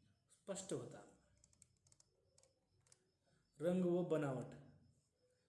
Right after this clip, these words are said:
जी काही आपल्या ठिकाणी भांडी आहे ती प्रामुख्याने लाल किंवा तांबूस रंगाची आपल्याला या ठिकाणी बघायला मिळतात. काही ठिकाणी काळ्या कडेची ब्लॅक टॉप्ड भांडी या ठिकाणी मिळतात. चाकावर बनवलेली आहेत,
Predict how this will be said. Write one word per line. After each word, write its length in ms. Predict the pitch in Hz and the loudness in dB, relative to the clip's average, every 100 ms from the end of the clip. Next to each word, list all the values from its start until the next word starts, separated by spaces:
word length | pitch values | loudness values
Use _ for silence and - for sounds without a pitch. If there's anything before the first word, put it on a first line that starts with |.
| _ - | _ -12
जी 100 | 170 | 0
काही 160 | 196 | 4
आपल्या 180 | 190 185 | 4 4
ठिकाणी 460 | 185 190 190 185 185 | 2 4 2 2 0
भांडी 540 | 185 147 135 147 160 | -2 -6 -4 -2 0
आहे 280 | 190 160 170 | 2 2 0
ती 60 | 185 | -2
प्रामुख्याने 760 | 175 160 165 175 170 165 139 | -2 -2 -2 -4 -2 -2 0
लाल 300 | 165 160 180 - - - - | 2 2 0 -4 -12 -20 -10
किंवा 240 | 160 170 | -6 -4
तांबूस 460 | 170 156 156 165 156 | -2 -2 -2 -2 -2
रंगाची 400 | 151 151 147 151 | -4 -2 -2 -2
आपल्याला 280 | 143 147 147 | -2 0 0
या 100 | 143 | 0
ठिकाणी 240 | 139 139 | -4 -6
बघायला 360 | 135 135 135 131 | -6 -6 -6 -4
मिळतात. 380 | 147 147 165 - - - _ _ _ _ _ _ - | -6 -4 -6 -6 -10 -20 _ _ _ _ _ _ -10
काही 140 | 156 | -6
ठिकाणी 360 | 175 175 175 175 | -4 0 2 0
काळ्या 400 | 170 170 170 185 | 0 2 4 4
कडेची 800 | 185 202 180 180 160 156 170 - - | 2 2 2 0 -4 -4 -6 -14 -20
ब्लॅक 500 | 139 139 165 180 - - - | -8 0 2 0 -4 -14 -8
टॉप्ड 320 | 170 170 175 160 | 0 0 2 0
भांडी 440 | 156 143 147 156 | 0 -4 -4 -2
या 140 | 156 | -2
ठिकाणी 280 | 147 143 139 | -2 -4 -4
मिळतात. 360 | 135 143 165 170 - - - _ _ _ - | -2 -2 -4 -4 -8 -18 -20 _ _ _ -2
चाकावर 420 | 214 208 180 175 | 0 2 4 4
बनवलेली 500 | 170 170 170 170 170 | 4 2 2 2 4
आहेत, 320 | 165 156 170 | 2 2 -2